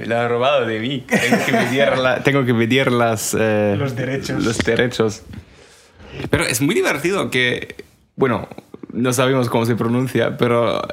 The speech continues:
Speaker 1: eh, siempre me divierten las, eh, los nombres franceses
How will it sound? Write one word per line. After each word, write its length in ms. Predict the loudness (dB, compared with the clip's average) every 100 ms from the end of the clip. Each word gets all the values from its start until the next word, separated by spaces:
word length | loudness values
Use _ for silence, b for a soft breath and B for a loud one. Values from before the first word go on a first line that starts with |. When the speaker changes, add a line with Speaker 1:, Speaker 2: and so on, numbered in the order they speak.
| -8 -4
Speaker 1:
eh, 120 | -2 -2 0 0
siempre 240 | 0 2 2
me 100 | 2
divierten 480 | 2 2 2 0 0
las, 260 | -2 -2 -2
eh, 560 | 2 2 2 2 2 2
los 200 | 0 0
nombres 400 | 0 2 0 0
franceses 720 | -2 0 0 0 2 -2